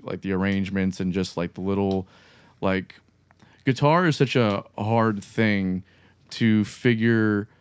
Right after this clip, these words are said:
multiple spaces out for, you know, if you wanna be, and the textures, creating textures with it,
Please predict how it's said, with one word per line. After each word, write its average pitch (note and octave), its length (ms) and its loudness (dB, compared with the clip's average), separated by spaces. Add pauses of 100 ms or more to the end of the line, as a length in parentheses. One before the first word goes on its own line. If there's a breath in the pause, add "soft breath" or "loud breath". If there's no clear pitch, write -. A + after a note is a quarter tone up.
(360 soft breath)
multiple A2+ 440 0
spaces G2+ 560 -2
out F2 220 0
for, F#2 520 -4
you G#2 120 -2
know, G2+ 140 0
if G2 100 -4
you A2 120 -2
wanna A#2 240 2
be, A2+ 260 0 (180 loud breath)
and A2+ 100 -2
the G#2+ 40 0
textures, F#2 580 -2
creating A2+ 320 0
textures F2+ 540 -4
with E2+ 160 -2
it, E2+ 120 -4